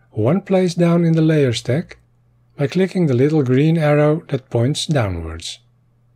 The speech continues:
Select the Freed Select tool. Then we make a selection,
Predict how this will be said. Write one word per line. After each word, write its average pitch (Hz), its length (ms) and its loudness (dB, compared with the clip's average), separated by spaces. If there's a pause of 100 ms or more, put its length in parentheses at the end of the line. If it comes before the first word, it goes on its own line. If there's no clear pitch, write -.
(720)
Select 107 500 -8
the 135 80 0
Freed 185 360 -2
Select 196 400 -2
tool. 87 320 -6 (1500)
Then 92 160 -6
we 135 160 2
make 165 220 0
a 175 40 -6
selection, 190 680 -2